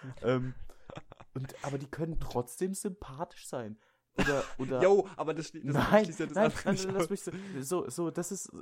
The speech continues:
Speaker 2: so, ich hab kein Problem damit, wenn Leute, ähm, ja, keine Ahnung,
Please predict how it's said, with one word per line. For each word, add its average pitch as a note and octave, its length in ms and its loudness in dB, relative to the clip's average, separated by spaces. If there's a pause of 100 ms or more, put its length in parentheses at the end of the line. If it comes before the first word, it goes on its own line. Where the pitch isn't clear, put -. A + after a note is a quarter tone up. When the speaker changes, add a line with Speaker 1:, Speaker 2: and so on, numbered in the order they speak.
Speaker 2:
so, C3+ 220 -2
ich C#3 120 -8
hab F#3 140 -4
kein F3 220 -6
Problem D#3+ 600 -2 (300)
damit, D3 340 -2
wenn C#3+ 120 2
Leute, D3+ 560 -2 (540)
ähm, C3 420 0 (680)
ja, A2 220 -14
keine G#2 320 -12
Ahnung, G#2 280 -4